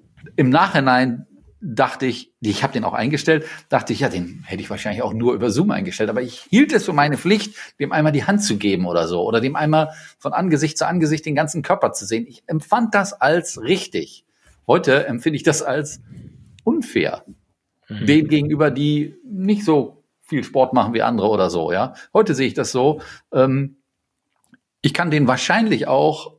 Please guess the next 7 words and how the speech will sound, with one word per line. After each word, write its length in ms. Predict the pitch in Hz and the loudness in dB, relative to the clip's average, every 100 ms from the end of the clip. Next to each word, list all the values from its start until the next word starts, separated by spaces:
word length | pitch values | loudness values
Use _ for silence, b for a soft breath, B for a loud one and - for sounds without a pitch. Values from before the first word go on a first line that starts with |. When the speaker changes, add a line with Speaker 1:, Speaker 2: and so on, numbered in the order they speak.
| _ _ | _ _
Speaker 1:
über 240 | - 139 123 | -4 0 0
Zoom 520 | 107 160 196 196 202 | 0 0 0 -2 -6
tatsächlich 500 | - 104 165 156 156 | -8 -6 -6 -6 -8
als 140 | 117 | -8
Mensch 240 | 127 143 143 | -6 -6 -6
komplett 320 | 123 - 123 | -10 -8 -8
erfahren. 360 | 92 - 76 | -10 -6 -6